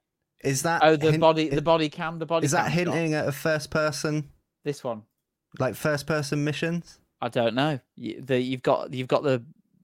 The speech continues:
Speaker 2: you've got the, uh, body cam
Speaker 1: Because it's first per-,
Speaker 2: information
Speaker 1: like,
Speaker 2: there.
Speaker 1: are we gonna get first person missions or parts
Speaker 2: Potentially.
Speaker 1: of
Speaker 2: I don't know.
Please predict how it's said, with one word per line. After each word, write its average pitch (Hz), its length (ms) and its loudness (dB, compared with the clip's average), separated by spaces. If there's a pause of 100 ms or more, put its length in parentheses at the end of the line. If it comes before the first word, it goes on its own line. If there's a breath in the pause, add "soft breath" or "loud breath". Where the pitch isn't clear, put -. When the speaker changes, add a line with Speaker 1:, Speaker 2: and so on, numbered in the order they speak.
(180)
Speaker 2:
you've 127 180 -8
got 123 180 2
the, 123 220 4
uh, 120 80 6
body 123 300 4
cam 117 420 -2 (240)
Speaker 1:
Because 139 300 -2
it's 139 120 0
first 135 320 0
per-, 160 100 0
Speaker 2:
information 135 280 0
Speaker 1:
like, 127 160 0
Speaker 2:
there. 107 80 -4
Speaker 1:
are 131 60 2
we 151 120 0
gonna 151 200 -2
get 143 180 -2
first 143 320 -2
person 143 560 -2 (1120)
missions 139 580 -2
or 120 160 0
parts 165 480 -2
Speaker 2:
Potentially. 156 220 0
Speaker 1:
of - 80 -8 (360)
Speaker 2:
I 135 60 -10
don't 156 260 -4
know. 151 200 -14